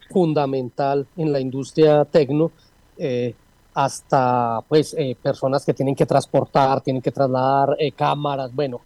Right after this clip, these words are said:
en fin. Eh, ¿a qué otros sectores impactan ustedes? O sea, ¿cómo,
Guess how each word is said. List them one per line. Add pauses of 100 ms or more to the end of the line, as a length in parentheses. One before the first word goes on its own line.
en
fin. (400)
Eh, (440)
¿a
qué
otros
sectores
impactan
ustedes? (120)
O
sea,
¿cómo,